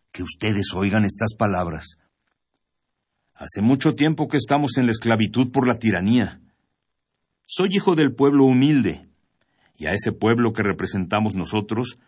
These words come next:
a ver si lo encarrilamos a la felicidad. Vivan ustedes seguros de que Francisco Villa no traicionará jamás a ese pueblo,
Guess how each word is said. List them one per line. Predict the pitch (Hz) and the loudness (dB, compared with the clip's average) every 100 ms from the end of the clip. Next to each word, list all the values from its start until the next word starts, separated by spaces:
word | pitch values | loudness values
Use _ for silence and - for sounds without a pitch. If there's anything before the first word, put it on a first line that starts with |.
| _ _ _ _ _ | _ _ _ _ _
a | - 69 | -12 -8
ver | 73 92 | -4 -4
si | 92 101 | -2 -2
lo | 90 | -4
encarrilamos | 82 87 87 82 82 92 101 95 92 | -4 -4 -4 -4 -2 0 0 -2 -2
a | 87 | -2
la | 82 | -2
felicidad. | 76 80 76 - 82 80 92 - _ _ _ _ _ _ _ _ _ _ _ _ _ - | -4 -8 -6 -8 -6 -4 -6 -8 _ _ _ _ _ _ _ _ _ _ _ _ _ -6
Vivan | 87 127 139 131 | 2 6 6 4
ustedes | 120 110 123 123 | 2 2 2 2
seguros | 117 101 147 143 104 | 2 2 4 4 2
de | 101 | -2
que | - | -4
Francisco | 90 - 90 92 - 123 113 - - 110 | -8 -4 -2 -2 -4 -2 -2 -2 0 2
Villa | 101 110 113 | 4 2 2
no | 104 104 | 0 -2
traicionará | 107 98 - 92 90 101 | -2 -4 -2 -4 -2 -2
jamás | 104 104 104 113 101 | -2 -2 0 0 -2
a | 104 | -4
ese | 92 107 | -4 -6
pueblo, | - 95 95 95 | -6 -6 -4 -6